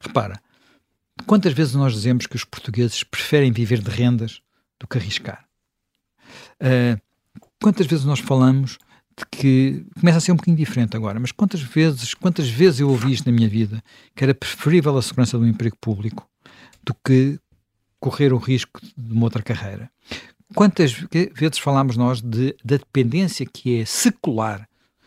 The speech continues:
dos portugueses em relação à corte? A corte é que determina quem é rico e quem não é rico,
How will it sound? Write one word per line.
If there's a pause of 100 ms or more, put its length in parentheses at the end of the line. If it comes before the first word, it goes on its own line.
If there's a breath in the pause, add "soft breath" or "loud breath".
(140)
dos
portugueses
em
relação
à
corte? (180)
A
corte
é
que (120)
determina
quem
é
rico
e
quem
não
é
rico,